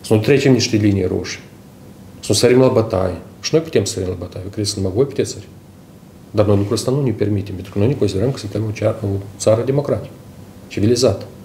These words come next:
Ați văzut vreun mesaj asemănător cu mesajele care lansează sanatoriul Pasul din partea noastră? Ați văzut vreun mesaj de asta?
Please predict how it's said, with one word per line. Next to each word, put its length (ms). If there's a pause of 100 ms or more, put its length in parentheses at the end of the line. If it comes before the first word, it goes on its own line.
(520)
Ați 200
văzut 240
vreun 220
mesaj 560 (1900)
asemănător 560
cu 60
mesajele 380
care 200
lansează 600 (160)
sanatoriul 480
Pasul 340
din 160
partea 300
noastră? 240
Ați 100
văzut 160
vreun 140
mesaj 260
de 100
asta? 160